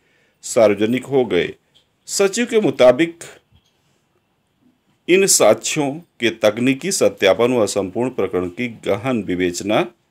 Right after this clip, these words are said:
जरूरी है। ऐसे में रिपोर्ट दर्ज कर कार्रवाई की जाए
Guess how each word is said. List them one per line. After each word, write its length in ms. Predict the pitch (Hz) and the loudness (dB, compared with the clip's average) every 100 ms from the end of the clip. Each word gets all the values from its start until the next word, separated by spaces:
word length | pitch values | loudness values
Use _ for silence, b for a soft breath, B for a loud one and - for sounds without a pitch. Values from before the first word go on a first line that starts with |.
| _ | _
जरूरी 520 | 139 143 120 123 107 90 | -2 0 2 2 0 -4
है। 200 | 98 - _ _ _ _ _ _ _ _ _ _ - | -8 -20 _ _ _ _ _ _ _ _ _ _ 0
ऐसे 340 | 135 160 214 202 | 2 2 2 0
में 300 | 208 214 180 | 0 -4 -4
रिपोर्ट 500 | 123 123 120 120 101 | -4 0 0 0 2
दर्ज 320 | 107 131 135 | 2 2 0
कर 360 | 147 147 156 _ _ _ _ _ _ _ | 0 0 -2 _ _ _ _ _ _ _
कार्रवाई 540 | 110 101 104 104 117 135 | 2 4 6 4 4 2
की 360 | 131 131 151 156 | -4 -4 -4 -8
जाए 380 | 165 131 135 | 2 4 6